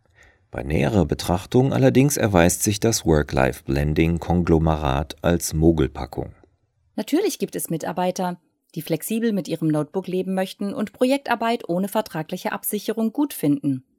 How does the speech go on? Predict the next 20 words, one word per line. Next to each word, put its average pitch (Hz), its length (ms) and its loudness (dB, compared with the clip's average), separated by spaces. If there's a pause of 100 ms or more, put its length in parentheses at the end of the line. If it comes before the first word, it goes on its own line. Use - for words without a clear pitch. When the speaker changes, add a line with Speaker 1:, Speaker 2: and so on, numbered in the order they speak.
(380)
Speaker 2:
Für - 140 -14
sie 147 240 -4
ist 208 160 -4
Work-Life-Blending 214 720 0
allerdings 240 400 -2
nichts - 240 -8
Neues. 240 480 0 (440)
Sie 302 120 -4
konnten 277 300 2
ihre 214 260 -4
Arbeit 220 280 -4
schon - 160 -8
in 185 120 -6
der 180 200 -4
alten - 320 -4
Zeit 143 460 -4
in 160 180 -6
gewünschter 156 440 -6
Form 190 240 -6
ausgestalten. 143 920 -6